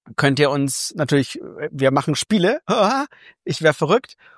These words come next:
und die könnt ihr kaufen, <laughs> indem ihr auf frosted games punkt de geht, äh, und dort auf den Shop klickt. Oder wenn ihr zu dem Händler eures Vertrauens geht und sagt,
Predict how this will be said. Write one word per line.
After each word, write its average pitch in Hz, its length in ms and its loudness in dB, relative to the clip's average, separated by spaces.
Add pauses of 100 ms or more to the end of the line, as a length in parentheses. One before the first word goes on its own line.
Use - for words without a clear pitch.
(160)
und 165 240 0
die 175 100 -2
könnt 175 200 0
ihr 156 60 2
kaufen, 170 320 0
<laughs> - 0 -
indem 156 240 0
ihr 185 100 4
auf 156 100 0
frosted 175 460 0
games 165 260 0
punkt 160 180 -4
de 156 120 0
geht, 175 300 0 (460)
äh, 160 220 2
und 160 260 -6
dort 156 240 0
auf 147 200 -2
den 139 320 0
Shop - 340 -2 (140)
klickt. - 400 -2 (280)
Oder 226 540 2
wenn 160 320 0
ihr 151 240 0
zu 139 340 -2
dem 127 380 0 (420)
Händler 254 560 0
eures 175 520 0
Vertrauens 151 1000 -2
geht 147 300 0
und 151 160 -4
sagt, 143 400 -2